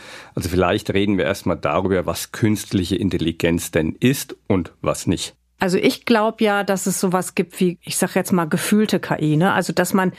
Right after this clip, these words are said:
Speaker 2: automatisch bei dem Begriff künstliche Intelligenz schon sofort an Chatbot und Co. denkt.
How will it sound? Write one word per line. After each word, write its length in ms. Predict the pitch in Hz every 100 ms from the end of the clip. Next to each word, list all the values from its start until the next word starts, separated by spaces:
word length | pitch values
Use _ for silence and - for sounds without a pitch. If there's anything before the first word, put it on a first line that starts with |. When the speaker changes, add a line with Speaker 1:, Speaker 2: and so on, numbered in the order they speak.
| - - -
Speaker 2:
automatisch 720 | 190 202 196 180 185 185 -
bei 120 | 185
dem 160 | 170 160
Begriff 340 | 156 220 247
künstliche 400 | - 220 - 196
Intelligenz 720 | 175 175 156 156 196 208 -
schon 240 | - 175 170
sofort 400 | 160 - 165 -
an 280 | 156 156 156
Chatbot 500 | - 160 - 156 160
und 160 | 160
Co. 240 | - 156 151
denkt. 400 | 135 135 139